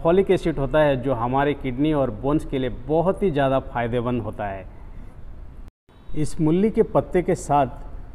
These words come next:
हम एक दो मूली को इस तरह से छोटे छोटे टुकड़ों में कट करके ऐड कर लेंगे, ताकि ये साग के स्वाद को और भी बढ़ा देगा।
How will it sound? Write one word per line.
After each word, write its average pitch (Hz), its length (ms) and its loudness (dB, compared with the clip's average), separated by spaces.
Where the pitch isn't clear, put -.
हम 131 320 0
एक 165 260 0
दो 190 240 2
मूली 143 360 4
को 147 280 2
इस 160 160 -2
तरह 208 180 6
से 202 200 0
छोटे 156 340 0
छोटे 180 280 0
टुकड़ों 151 340 0
में 170 140 2
कट 131 220 -4
करके 147 380 0
ऐड 147 240 2
कर 147 100 2
लेंगे, 113 320 -2
ताकि 143 320 2
ये 147 240 4
साग 151 480 2
के 170 100 2
स्वाद 156 440 2
को 131 240 -2
और 170 200 6
भी 185 140 4
बढ़ा 127 260 4
देगा। 101 340 -4